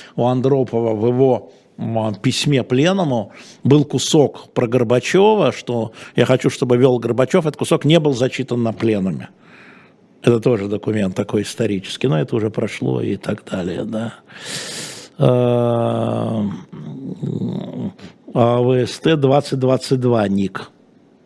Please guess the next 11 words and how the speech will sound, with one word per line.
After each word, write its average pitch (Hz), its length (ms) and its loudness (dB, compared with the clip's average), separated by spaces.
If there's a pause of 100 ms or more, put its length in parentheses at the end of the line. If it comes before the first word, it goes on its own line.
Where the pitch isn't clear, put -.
(840)
Двадцать 113 320 0
двадцать 117 340 -2
два? 147 280 0 (1400)
А? 170 220 4 (380)
Двадцать 165 340 6
двадцать 139 300 4
два, 120 180 4
извините. 120 520 0 (220)
А 127 220 4
А 117 160 0
В 110 140 0